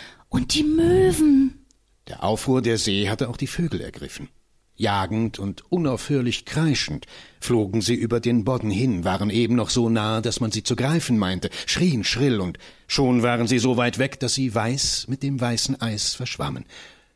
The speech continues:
Speaker 2: „Jetzt bricht es in Schollen. Komm, Christiane, wir wollen rauf.“
Speaker 1: Und hin-, Hand in Hand liefen sie die Düne hinunter. Alles, alles hatten sie beide vergessen.
Speaker 2: „Komm, Christiane.“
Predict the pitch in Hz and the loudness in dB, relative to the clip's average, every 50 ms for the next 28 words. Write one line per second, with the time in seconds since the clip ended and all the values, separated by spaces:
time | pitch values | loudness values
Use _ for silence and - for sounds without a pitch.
0 | _ _ _ _ - 127 120 - - - 202 226 196 - 185 - 165 156 - - | _ _ _ _ -4 -4 -2 -2 0 2 2 2 2 2 0 0 0 0 -2 0
1 | 156 202 226 190 117 - - - - - - - 294 311 311 - - 160 131 - | 0 2 2 0 0 -2 -6 -16 -8 -2 2 2 4 4 2 2 2 0 0 2
2 | 135 123 117 117 117 143 165 214 247 240 220 240 254 208 - - - - - - | 0 0 2 4 4 4 4 4 4 4 2 2 2 2 0 -2 -8 -14 -20 -20
3 | _ _ _ _ _ - 190 185 - - 196 214 220 - - 254 262 339 330 - | _ _ _ _ _ 2 2 2 4 4 4 4 4 4 2 4 4 4 2 4
4 | 294 247 233 208 220 226 262 254 - - - - - - - - _ 208 262 294 | 4 4 6 6 6 6 6 4 4 -2 -14 -20 -20 -20 -20 0 _ 4 4 6
5 | 285 - 262 262 240 247 208 226 190 - 220 247 285 262 226 196 214 208 202 214 | 6 6 4 4 6 6 4 4 4 6 6 6 8 8 8 8 8 8 8 6
6 | 214 214 196 185 185 - - - 233 - 220 220 208 175 170 - - - - - | 6 6 4 0 0 -2 -8 -14 -4 0 2 4 4 4 2 0 -2 -6 -8 -10
7 | _ _ _ _ _ _ _ _ _ _ _ _ _ _ _ 233 233 220 190 175 | _ _ _ _ _ _ _ _ _ _ _ _ _ _ _ 2 4 4 4 4
8 | - - 165 - - 185 - 175 151 160 160 160 156 165 - 185 180 165 175 175 | 2 0 -2 2 0 2 2 2 0 2 0 2 0 0 0 0 0 0 0 -2
9 | - - 202 190 - 208 285 320 320 - - 170 160 - - - - - 82 78 | 2 0 0 2 4 4 4 4 2 2 2 2 0 0 0 -2 -2 -2 -2 -4
10 | 139 | -6